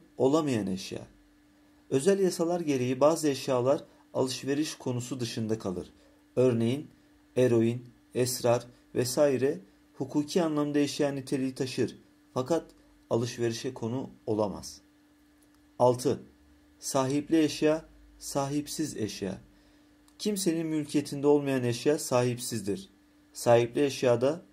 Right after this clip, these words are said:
mülkiyet hakkının kazanılması hakkı devren, sahipsiz eşyada aslen kazanılır. Denizdeki balık sahipsizdir. Fakat olta ile tutulunca artık bir sahibi vardır.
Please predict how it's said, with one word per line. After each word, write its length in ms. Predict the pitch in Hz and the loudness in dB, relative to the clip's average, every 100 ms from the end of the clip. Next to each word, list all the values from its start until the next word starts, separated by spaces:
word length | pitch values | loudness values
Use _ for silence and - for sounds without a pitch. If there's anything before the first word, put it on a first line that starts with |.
| - | -8
mülkiyet 380 | 120 117 147 | -8 -4 -4
hakkının 360 | 147 131 131 127 | -2 -4 -6 -6
kazanılması 640 | 123 117 120 120 117 - | -6 -4 -4 -4 -4 -2
hakkı 380 | 120 117 113 95 | -2 -2 -6 0
devren, 480 | 120 123 131 147 170 _ _ _ _ | 2 2 2 0 -6 _ _ _ _
sahipsiz 540 | - - 120 123 - 147 | -4 4 4 4 -2 -2
eşyada 640 | 135 - 131 131 160 160 - _ _ _ _ - | -2 0 0 2 -2 -4 -8 _ _ _ _ -2
aslen 400 | 156 - 117 107 | 0 0 0 0
kazanılır. 680 | 110 98 98 95 90 - - _ _ _ _ _ _ - | -6 -6 -6 -6 -8 -14 -20 _ _ _ _ _ _ -2
Denizdeki 540 | 143 139 131 127 135 | 0 0 -4 -2 2
balık 300 | 117 147 156 - - | 4 2 -2 -12 -16
sahipsizdir. 880 | - 135 139 - - 135 98 95 - _ _ _ | -2 0 0 -2 -6 -6 -6 -10 -14 _ _ _
Fakat 320 | 123 123 127 - | -2 -2 -2 0
olta 320 | 120 117 147 | 0 2 0
ile 220 | 135 123 | 2 0
tutulunca 640 | 127 - 127 131 120 147 147 - | -2 -10 -6 -4 -2 -4 -6 -14
artık 380 | - 117 - - | -2 -2 -2 -6
bir 100 | 131 | -4
sahibi 540 | 127 - 110 110 110 104 | -2 2 4 4 2 0
vardır. 420 | 95 95 - | -2 -4 -12